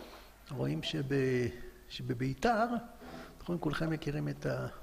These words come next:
את המדרש הזה, מופיע בהרבה מקומות, מופיע בגמרא בנזקין, ש-, שכשהיה נולד ילד, היו שותלים לו עץ מסוג מסוים, ארז, וכשהייתה נולדת ילדה, היו שותלים העץ, אה,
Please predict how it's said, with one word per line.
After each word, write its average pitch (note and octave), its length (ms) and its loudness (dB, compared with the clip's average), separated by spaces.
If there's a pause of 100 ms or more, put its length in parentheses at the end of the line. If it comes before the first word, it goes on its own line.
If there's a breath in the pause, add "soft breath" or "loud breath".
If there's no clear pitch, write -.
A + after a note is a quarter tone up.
(1200 loud breath)
את C#3 100 4
המדרש C#3 460 6
הזה, D#3 160 4
מופיע C3+ 500 4
בהרבה B2 360 2
מקומות, F3 420 0
מופיע C#3 200 -4
בגמרא B2+ 320 -2
בנזקין, C3 720 2 (500 loud breath)
ש-, - 180 -2 (280)
שכשהיה C3 920 4
נולד G#3 320 8
ילד, A#3 560 10 (100)
היו F#3 280 4
שותלים F#3 600 6
לו D#3+ 320 4
עץ F3+ 340 8
מסוג D3+ 340 4
מסוים, D#3 440 8 (120)
ארז, F#3+ 560 12 (640 loud breath)
וכשהייתה E3 360 2
נולדת A3+ 400 4
ילדה, A#3+ 260 4
היו A3+ 160 2
שותלים G#3+ 400 4
העץ, G#3 440 2
אה, G3 200 2